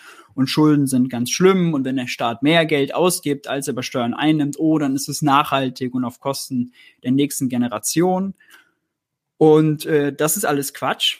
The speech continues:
Das heißt, M M T nützt uns sowohl, um liberale, konservative Politik zu widerlegen oder als, sagen wir mal, ökonomisch unsinnig zu entlarven.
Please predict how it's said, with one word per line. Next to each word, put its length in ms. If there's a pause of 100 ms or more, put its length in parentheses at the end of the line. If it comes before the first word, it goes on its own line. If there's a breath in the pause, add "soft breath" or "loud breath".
Das 180
heißt, 320 (220)
M 80
M 140
T 160
nützt 360
uns 300
sowohl, 640
um 260
liberale, 680
konservative 720
Politik 720 (220)
zu 180
widerlegen 680
oder 180
als, 560 (440)
sagen 220
wir 100
mal, 460
ökonomisch 600
unsinnig 580
zu 80
entlarven. 680